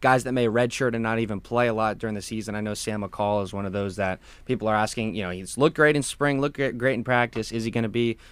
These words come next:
you know, starting on Saturdays come the fall? So you get to see guys like that in, in normally in a year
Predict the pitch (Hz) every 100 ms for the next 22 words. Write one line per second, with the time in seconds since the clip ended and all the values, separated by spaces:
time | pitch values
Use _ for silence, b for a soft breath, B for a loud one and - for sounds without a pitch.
0 | b - 113 104 120 117 107 104 - 107
1 | 110 98 95 - 110 98 - 107 101 -
2 | 110 123 151 156 - 131 127 120 120 113
3 | 107 110 113 - 117 107 101 110 104 110
4 | 117 113 110 110 104 110 110